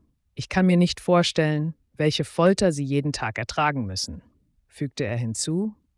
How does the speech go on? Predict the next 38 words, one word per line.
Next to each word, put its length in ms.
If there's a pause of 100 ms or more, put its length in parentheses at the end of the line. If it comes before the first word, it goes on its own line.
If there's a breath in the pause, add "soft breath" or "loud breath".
und 160
sagte, 480 (340 loud breath)
dass 180
die 180
Hamas 500
und 100
andere 300
Militante 680 (280 loud breath)
dem 100
Internationalen 800
Komitee 540
vom 180
Roten 300
Kreuz 320
erlauben 420
müssen, 380 (420 loud breath)
die 60
Geiseln 400
zu 140
besuchen 600 (120)
und 240 (140)
die 100
notwendige 720
Pflege 400
zu 120
leisten. 580 (500)
Er 80
bekundete 580
seine 300
Solidarität 960
mit 180
allen 260
Opfern 440
des 160
Angriffs 440
vom 180
siebten 340
Oktober, 640